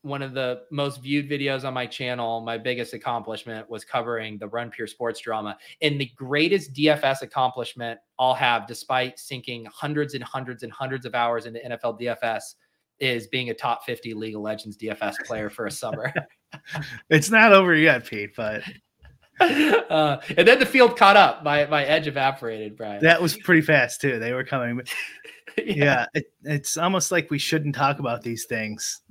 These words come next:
Speaker 2: to thousands of people every week. Otherwise,
Speaker 1: Yeah.
Speaker 2: they'll start, you know, making, making them on their websites,
Speaker 1: <laughs>
Speaker 2: uh, duping, uh, talking about duping everywhere.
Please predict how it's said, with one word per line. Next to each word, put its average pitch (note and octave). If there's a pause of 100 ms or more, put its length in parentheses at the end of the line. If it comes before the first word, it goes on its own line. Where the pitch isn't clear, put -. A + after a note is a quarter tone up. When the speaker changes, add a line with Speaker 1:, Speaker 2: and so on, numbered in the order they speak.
Speaker 2:
to B2+
thousands A#2+
of B3+
people A#2
every G#2+
week. G#2 (220)
Otherwise, C3
Speaker 1:
Yeah. A#2+
Speaker 2:
they'll A#2+
start, A#2+
you B2+
know, G#2+ (400)
making, B2+
making C#3
them B2
on A#2+
their A#2
websites, C#3+ (540)
Speaker 1:
<laughs> -
Speaker 2:
uh, A#2+ (340)
duping, D3+
uh, C3+
talking C#3+
about A#2+
duping D3+
everywhere. B2+